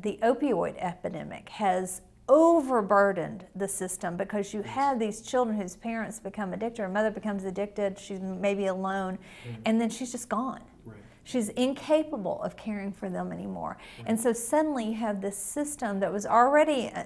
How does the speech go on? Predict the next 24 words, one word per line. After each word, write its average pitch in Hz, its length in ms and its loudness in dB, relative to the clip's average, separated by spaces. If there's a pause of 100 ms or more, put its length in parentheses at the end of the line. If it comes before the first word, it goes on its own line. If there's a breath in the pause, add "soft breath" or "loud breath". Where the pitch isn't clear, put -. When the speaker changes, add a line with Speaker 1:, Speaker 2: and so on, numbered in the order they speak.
Speaker 1:
strained, 180 760 -6 (300 loud breath)
now 226 360 4
with 202 220 0
this 202 200 -2
just - 200 -10 (120)
onslaught - 880 0
now 202 460 0
of 196 160 -4
children 277 500 2
that 202 180 0
they're 233 180 4
not 294 280 0
prepared 285 440 -2
for. 214 100 2
And 175 120 0
we're 262 120 0
hearing 240 300 -6
from 208 160 -6
cities 220 400 -2
like, 190 180 0 (220 loud breath)
Speaker 2:
Mm. 123 120 -8
Speaker 1:
you - 60 -6
know, 180 60 -2
Philadelphia 269 800 6